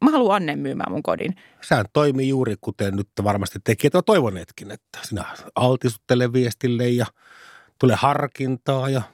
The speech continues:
Speaker 2: pääset valitsemaan sitten heille. Ja, ja tää on aika kirjava kenttä.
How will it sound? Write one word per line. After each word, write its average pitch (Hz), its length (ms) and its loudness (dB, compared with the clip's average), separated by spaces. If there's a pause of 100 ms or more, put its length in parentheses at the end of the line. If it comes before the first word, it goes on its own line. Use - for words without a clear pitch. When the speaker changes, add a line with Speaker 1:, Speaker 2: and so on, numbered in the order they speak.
Speaker 2:
pääset 117 260 2
valitsemaan 123 680 -2
sitten 117 400 -4
heille. 110 360 2
Ja, 107 160 -6 (540)
ja 113 80 2
tää 196 140 4
on 220 120 4
aika 196 420 0 (500)
kirjava 113 640 2
kenttä. - 680 -4